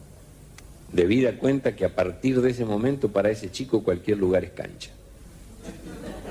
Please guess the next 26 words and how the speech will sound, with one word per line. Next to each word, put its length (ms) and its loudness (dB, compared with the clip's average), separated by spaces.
Y 100 -2
que 120 0
el 100 2
jarrón 360 4
de 100 4
la 60 4
abuela 320 4
hace 220 -6
que 120 -4
usted 380 0
atesora 680 2
con 200 -10
tanto 480 0
afecto 460 -4
y 40 -6
tanto 420 -8
cariño 500 -2
porque 260 -6
la 100 0
eligió 320 -2
entre 240 0
todas 240 2
las 140 -6
nietas 380 -8
a 60 -4
usted, 360 -2